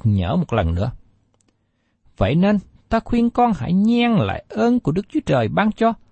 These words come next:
mà con đã nhận lãnh bởi sự đặt tay của ta." Trong Timôthê thứ nhì, đoạn một câu sáu. Việc nhen lại ơn của Đức Chúa Trời,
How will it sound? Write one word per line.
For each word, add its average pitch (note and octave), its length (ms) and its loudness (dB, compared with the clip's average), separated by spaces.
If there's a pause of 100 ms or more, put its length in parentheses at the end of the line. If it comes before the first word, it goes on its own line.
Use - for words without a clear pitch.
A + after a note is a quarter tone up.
(420)
mà A2+ 300 0 (100)
con G3 360 0
đã F#2+ 100 -6
nhận A2+ 300 0
lãnh G2+ 220 -2 (140)
bởi G2+ 260 -4
sự G#2+ 200 -6
đặt - 180 -8 (140)
tay D#3+ 180 0
của - 140 -12
ta." C3 200 -4 (1040)
Trong G3+ 160 0
Timôthê G#3 560 -2
thứ A3+ 120 -8
nhì, D#3+ 240 0 (840)
đoạn F2 460 -2
một - 240 -6
câu A2+ 160 -2
sáu. A#2+ 260 -2 (1040)
Việc D3 220 -2
nhen A#3 400 2
lại A2+ 320 0
ơn A#3+ 200 2
của B3 120 -4
Đức D#4 120 -8
Chúa - 180 -4
Trời, C#3+ 240 2